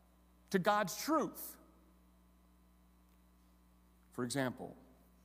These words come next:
my arch nemesis,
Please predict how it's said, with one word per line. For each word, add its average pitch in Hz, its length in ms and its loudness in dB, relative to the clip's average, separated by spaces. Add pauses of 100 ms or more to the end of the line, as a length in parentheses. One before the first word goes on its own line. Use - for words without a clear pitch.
(840)
my 123 320 2
arch 131 320 -2
nemesis, 123 760 -4